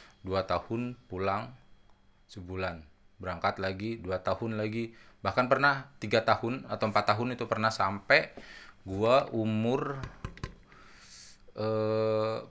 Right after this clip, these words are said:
pokoknya gua nggak inget umur gua ber-, berapa. Umur gua kelas dua,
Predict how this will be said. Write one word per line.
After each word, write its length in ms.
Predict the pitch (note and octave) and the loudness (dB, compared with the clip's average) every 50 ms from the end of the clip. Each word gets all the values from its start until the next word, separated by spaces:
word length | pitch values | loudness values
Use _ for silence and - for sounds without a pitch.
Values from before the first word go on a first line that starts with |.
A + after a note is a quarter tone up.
| - B2 | -4 -4
pokoknya 400 | A2 - C3+ C#3+ D#3+ D#3+ D3+ C3 | 0 2 2 2 4 2 2 4
gua 240 | C#3 D3 C#3+ C3+ | 6 6 8 6
nggak 180 | C3 A#2+ A2 G#2 G#2+ | 6 6 4 4 4
inget 140 | A#2 B2 - - - - G#2 | 2 2 0 -2 -6 -4 -2
umur 240 | G#2+ G#2 G#2 G2 | 2 2 2 2
gua 240 | F2+ F#2 G#2 G#2 G2+ | 2 2 4 4 4
ber-, 320 | F2+ F#2 - - G2+ - - | 2 0 -2 -2 -2 -4 -2
berapa. 640 | F#2+ F#2+ F#2+ E2 E2 - G2+ G#2+ B2 - - - - - - - - - - - - _ _ _ _ - _ - - - - - - - _ _ _ _ _ - | -2 0 0 0 2 4 4 4 4 2 -2 -10 -20 -20 -20 -20 -20 -20 -20 -20 -20 _ _ _ _ -20 _ -20 -20 -20 -20 -20 -20 -20 _ _ _ _ _ -10
Umur 240 | G2+ G2+ G2 F#2+ | -8 -6 -6 -6
gua 160 | F2+ G#2 A2 A2 - | -4 -2 -4 -2 2
kelas 480 | A2+ G#2 G2+ F#2+ - - - - - - G2+ | 4 4 4 4 0 -4 -6 -8 -8 -6 -6
dua, 640 | G2 F#2+ F#2+ G2 G2 F#2+ G2 G2+ G2+ G2+ G2 G2 - | -6 -4 -4 -4 -2 0 0 2 4 4 4 4 4